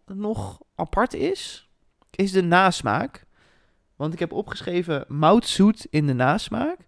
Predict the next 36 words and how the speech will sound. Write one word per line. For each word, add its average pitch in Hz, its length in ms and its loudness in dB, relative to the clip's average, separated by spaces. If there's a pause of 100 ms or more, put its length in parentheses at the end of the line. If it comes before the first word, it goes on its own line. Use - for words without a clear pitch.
(340)
En 156 120 2
ik 170 100 4
wilde 196 220 4
zelfs 170 320 2
zo 170 100 -2
ver 156 280 0
gaan, 202 160 -4
ik 175 80 -4
heb 165 100 -4
het 139 80 -4
nog 135 120 -4
niet 135 100 -4
opgeschreven, 151 460 -4
maar 135 80 -4
het - 100 -12
pijltje 160 260 0
staat 147 240 4
er 175 60 -4
al. 240 200 -2 (680)
Eh, 160 180 2
om 190 140 0
te - 80 -14
zeggen 190 300 2
dat 180 160 4
ik - 100 -14
een 165 120 -4
beetje 175 460 2
een, 151 420 0 (200)
een, 156 200 -12
een 143 180 -10
toffee-zoetachtige 165 1900 0
vibe 131 420 4 (260)
in 147 220 -10
de 143 60 -6
nasmaak 139 680 0
kan 117 380 -2